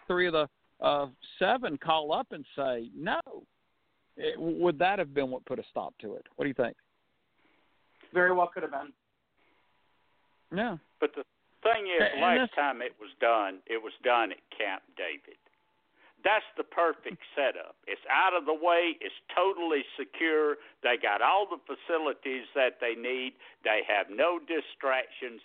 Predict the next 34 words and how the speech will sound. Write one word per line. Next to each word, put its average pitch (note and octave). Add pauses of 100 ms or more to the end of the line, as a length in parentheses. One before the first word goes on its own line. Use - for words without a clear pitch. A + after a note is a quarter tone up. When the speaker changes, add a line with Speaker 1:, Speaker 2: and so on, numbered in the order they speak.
(260)
Speaker 3:
There'll G#2
be F#2+
no C3
problems. A#2
They G2
can F#2+
have F#2+
their G2
conference. A2+ (480)
Why D#3
would B2
he A#2
immediately G#2+
not A2+
say, A2
"Let's B2
go A#2+
there," B2
in, G#2+
instead B2+
of G#2+
saying, D3
"Hey, C#4
I've C4
got B2
an A2
idea. C3+ (420)
Let's F4 (180)
use C4 (240)
my C#3+ (100)
place. E2 (240)
And, F3+
and E3+
I'm E3